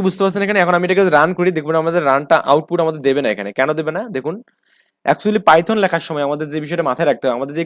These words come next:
কন্ডিশন দিয়েছে না, এই সবগুলো সিনট্যাক্স মূলত একদম সাথে লাগিয়ে দিতে হবে। মানে আমাদের এই স্পেস দিয়ে লেখা যাবে না, আমাদের কি করতে হবে? একদম স্টেপ line by line লিখতে হবে এখানে, মানে কোনো স্পেস রাখা যাবে না এখানে। এখন যে আপনি এটাকে রান করেন,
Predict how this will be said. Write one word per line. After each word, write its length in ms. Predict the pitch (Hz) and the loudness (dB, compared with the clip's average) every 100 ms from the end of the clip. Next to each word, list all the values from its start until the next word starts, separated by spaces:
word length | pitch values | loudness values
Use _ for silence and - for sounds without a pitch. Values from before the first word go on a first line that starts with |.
| 165 | -2
কন্ডিশন 300 | 151 151 170 | -2 -2 -4
দিয়েছে 160 | 170 175 | -4 -4
না, 40 | 208 269 _ _ _ _ - | -8 -10 _ _ _ _ -6
এই 60 | 135 | -2
সবগুলো 300 | - 165 185 196 - | 0 2 2 0 0
সিনট্যাক্স 300 | 190 185 180 | 0 0 -2
মূলত 140 | 190 180 | -2 -2
একদম 160 | 175 190 | -2 -4
সাথে 160 | - 156 | -4 -2
লাগিয়ে 160 | 151 123 | 0 -2
দিতে 100 | 110 | -4
হবে। 100 | 104 110 | -6 -2
মানে 100 | 127 | -2
আমাদের 140 | 139 147 | 0 0
এই 40 | 143 131 160 - | -2 -6 -8 -4
স্পেস 180 | 190 180 | -4 -2
দিয়ে 100 | 185 143 123 | -2 0 0
লেখা 160 | 127 143 | 0 0
যাবে 120 | 110 98 | -2 -6
না, 60 | 101 | -8
আমাদের 160 | 123 147 | -8 -8
কি 60 | 143 | -10
করতে 120 | 147 165 | -6 -4
হবে? 120 | 214 269 _ _ _ _ - | -4 -8 _ _ _ _ -4
একদম 200 | 143 156 175 170 175 | 0 2 0 -2 -2
স্টেপ 240 | - 185 147 | 0 0 4
line 180 | 143 160 | 2 4
by 60 | 175 156 | 4 4
line 140 | 156 143 | 4 0
লিখতে 160 | - | 0
হবে 100 | 131 107 | -2 -2
এখানে, 140 | 101 104 | -6 -8
মানে 80 | 117 151 | -8 -2
কোনো 120 | 170 165 147 | 0 0 -2
স্পেস 200 | - 180 147 | -2 0 2
রাখা 140 | 139 123 | 0 0
যাবে 140 | 107 98 | -2 -4
না 60 | 98 | -6
এখানে। 140 | 98 92 | -6 -2
এখন 140 | 131 175 | 0 0
যে 60 | 180 | 0
আপনি 100 | 170 170 | 0 0
এটাকে 160 | 170 143 | 0 2
রান 100 | 147 160 | 2 0
করেন, 160 | 180 | 0